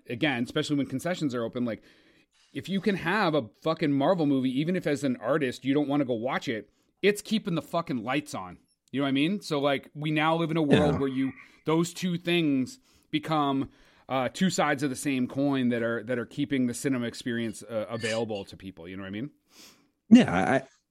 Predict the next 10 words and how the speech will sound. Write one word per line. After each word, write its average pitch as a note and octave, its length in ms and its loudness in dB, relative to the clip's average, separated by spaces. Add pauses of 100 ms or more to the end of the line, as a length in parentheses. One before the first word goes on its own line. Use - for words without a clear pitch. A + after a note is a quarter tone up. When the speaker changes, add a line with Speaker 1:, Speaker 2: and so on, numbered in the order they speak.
(140)
Speaker 2:
I, F3 80 4
I, E3+ 120 4
and E3 120 6
I E3 60 6
think D#3+ 200 4
everything's C3+ 420 8
circular. F2+ 460 4
I F2+ 40 4
think, A2 320 2 (640)
like, G2 300 0